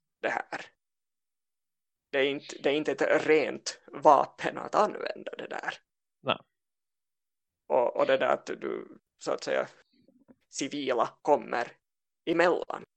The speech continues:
Speaker 2: Mm. Jo,
Speaker 1: Och, och det
Speaker 2: men
Speaker 1: där,
Speaker 2: det
Speaker 1: det var
Speaker 2: känns
Speaker 1: för
Speaker 2: ju att det är
Speaker 1: mig
Speaker 2: kul
Speaker 1: så
Speaker 2: om
Speaker 1: var det där.
Speaker 2: Jo, men det
Speaker 1: Mm.
Speaker 2: känns ju kul om det är ett spel som ändå,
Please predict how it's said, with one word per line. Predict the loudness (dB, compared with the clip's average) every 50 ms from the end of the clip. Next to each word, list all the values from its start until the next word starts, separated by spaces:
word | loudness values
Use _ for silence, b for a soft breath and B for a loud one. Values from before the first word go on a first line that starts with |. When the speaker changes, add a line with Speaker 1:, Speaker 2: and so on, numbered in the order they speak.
| _ _ _ _ _ _ _ _ _ _ -12
Speaker 2:
Mm. | -12 -12 -12 -14 -18 _ _ _ _ _ _ _ _ _ _ _ _ _ _ _ _ _ _ B B B B B B B _ 2
Jo, | 4
Speaker 1:
Och, | 4 4 4 2 -2 -2 -4
och | 0 2
det | 4
Speaker 2:
men | 6
Speaker 1:
där, | 6 6 6
Speaker 2:
det | 6
Speaker 1:
det | 8
var | 8 8
Speaker 2:
känns | 8 8
Speaker 1:
för | 6 6
Speaker 2:
ju | 6
att | 8
det | 8 6
är | 6
Speaker 1:
mig | 6 4
Speaker 2:
kul | 4 4 4 4
Speaker 1:
så | 2 2
Speaker 2:
om | 2
Speaker 1:
var | 0 -4
det | -6 -6
där. | -8 -10 -16 -18 _ _ _ _ _ _ _ _ _ _ _ _
Speaker 2:
Jo, | -2 -2 -2 -2
men | -2 -6 -6
det | -6
Speaker 1:
Mm. | -4 -2
Speaker 2:
känns | -2 -2 -2 -4
ju | -4
kul | -2 0 2 4 6 6
om | 4 4 4
det | 4
är | 2
ett | 2 2
spel | -4 -4 2 4 4 4 4
som | 0 -4 -4
ändå, | -4 -4 -4 -4 -2 -4 -4